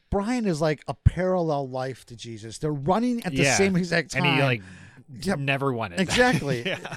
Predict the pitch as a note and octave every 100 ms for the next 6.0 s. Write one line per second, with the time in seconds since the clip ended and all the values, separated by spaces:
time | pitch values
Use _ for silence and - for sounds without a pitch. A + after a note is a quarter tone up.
0 | - G#3 G3 A3 - G#3+ - C#4 A3 A#3
1 | G#3 E3 E3+ D#3 - E3+ A3 D#3 D3+ B2+
2 | F#3+ F3 F3+ E3 D#3 D#3+ C#3+ D#3 D#3 C#3+
3 | - C#3 - A2+ G2+ - - A#2+ B2 A#2+
4 | A#2+ - G#2 G2+ F#2+ F#2+ F2+ E2+ E2+ A2
5 | - A3+ G#3+ G3+ A#3 F3 B2+ G#2+ D3 A#2